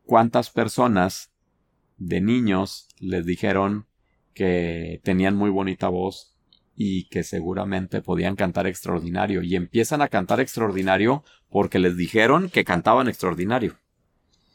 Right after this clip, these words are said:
Y esto hace que la gente le aplauda y entonces se convierte como en una espiral ascendente. La gente me aplaude, tomo más confianza, canto de mejor manera, la gente me aplaude más y empieza en una espiral descendente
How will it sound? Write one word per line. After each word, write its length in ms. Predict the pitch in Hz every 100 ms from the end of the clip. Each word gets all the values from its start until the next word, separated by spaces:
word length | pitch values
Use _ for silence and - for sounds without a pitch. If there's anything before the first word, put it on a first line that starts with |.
| _ _ _
Y 160 | - 110
esto 200 | - 120
hace 200 | 120 -
que 80 | 110
la 140 | 90
gente 340 | 101 98 -
le 80 | 98
aplauda 480 | 87 101 120 147 110
y 80 | 92
entonces 340 | 87 104 117
se 100 | 107
convierte 460 | - 90 92 - 104
como 140 | 92
en 60 | 90
una 120 | 98
espiral 380 | 98 95 90 90
ascendente. 580 | - 85 85 127 127 85
La 80 |
gente 260 | 85 92 101
me 100 | 101
aplaude, 600 | 104 110 104 104 117 120 _
tomo 260 | - 95 98
más 180 | 98 92
confianza, 720 | 104 104 104 98 - 117 151 - - - _ _
canto 340 | 110 104 107 104
de 80 |
mejor 320 | 92 90 98 104
manera, 420 | 117 120 113 127
la 160 | 127 98
gente 260 | 95 98
me 80 | 98
aplaude 400 | 95 98 95 104
más 400 | 104 95 127 - - - -
y 160 | 110 107
empieza 400 | 98 107 110 131
en 60 |
una 120 | 123 127
espiral 380 | - 104 104 -
descendente 760 | 123 - 101 92 98 98 120 135